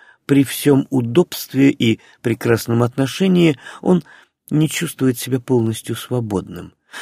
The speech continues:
Дом у человека, да и не у человека, кстати, тоже, должен быть свой, чтобы туда и девушку привезти можно было, и, как говорил Бизон,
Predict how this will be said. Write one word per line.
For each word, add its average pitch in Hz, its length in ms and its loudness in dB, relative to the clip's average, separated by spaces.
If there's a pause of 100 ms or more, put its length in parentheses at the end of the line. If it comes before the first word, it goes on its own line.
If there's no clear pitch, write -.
(120)
Дом 156 460 4
у 113 120 -2
человека, 90 760 -4 (300)
да 123 260 2
и 98 500 2 (240)
не 113 380 -2
у 147 120 2
человека, 135 680 2
кстати, 135 380 -4
тоже, 127 440 0 (260)
должен 135 520 -2
быть 120 160 -6
свой, 95 720 -4 (260)
чтобы 123 340 0
туда 120 320 2
и 160 180 -4
девушку 127 800 -2 (200)
привезти 120 480 -4
можно 117 340 -2
было, 113 380 0 (220)
и, - 300 -2 (260)
как 123 220 2
говорил 120 440 4
Бизон, 120 560 4